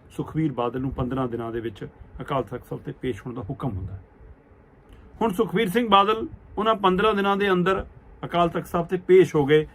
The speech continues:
ਬੰਦ ਲਿਫਾਫੇ 'ਚ ਆਪਣਾ ਸਪਸ਼ਟੀਕਰਨ ਦੇਤਾ। ਸ਼੍ਰੋਮਣੀ ਕਮੇਟੀ ਨੇ ਵੀ ਦੇਤਾ ਉਹ ਚੁਰਾਨਵੇਂ ਛਿਆਨਵੇਂ ਲੱਖ ਦੇ ਇਸ਼ਤਿਹਾਰਾਂ ਦਾ ਮਾਮਲਾ, ਉਹਦਾ, ਉਹਦਾ ਵੀ ਉਹਨਾਂ ਨੇ ਵੀ ਸਪਸ਼ਟੀਕਰਨ ਦੇਤਾ।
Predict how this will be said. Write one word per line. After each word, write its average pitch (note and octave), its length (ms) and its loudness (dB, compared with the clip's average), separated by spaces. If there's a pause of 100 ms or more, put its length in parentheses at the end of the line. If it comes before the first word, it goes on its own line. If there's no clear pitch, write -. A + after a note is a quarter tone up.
(160)
ਬੰਦ F3+ 220 4
ਲਿਫਾਫੇ D3+ 380 2
'ਚ D3+ 40 0
ਆਪਣਾ D#3 220 -2
ਸਪਸ਼ਟੀਕਰਨ D3 640 -2
ਦੇਤਾ। A2+ 300 -4 (1300)
ਸ਼੍ਰੋਮਣੀ E3 300 4
ਕਮੇਟੀ F#3 300 0
ਨੇ G3+ 100 0
ਵੀ F#3 80 0
ਦੇਤਾ C#3+ 260 0
ਉਹ C#3 280 0
ਚੁਰਾਨਵੇਂ C#3 500 -2
ਛਿਆਨਵੇਂ C3 340 -2
ਲੱਖ B2+ 200 -6
ਦੇ C#3 140 -4
ਇਸ਼ਤਿਹਾਰਾਂ C#3 420 -4
ਦਾ A#2+ 100 -6
ਮਾਮਲਾ, A#2 320 -10 (760)
ਉਹਦਾ, D#3 200 4
ਉਹਦਾ E3+ 380 0
ਵੀ C#3+ 120 0
ਉਹਨਾਂ F#3 120 2
ਨੇ F3+ 60 -2
ਵੀ D3 80 -2
ਸਪਸ਼ਟੀਕਰਨ A#2+ 580 -10
ਦੇਤਾ। G2+ 260 -12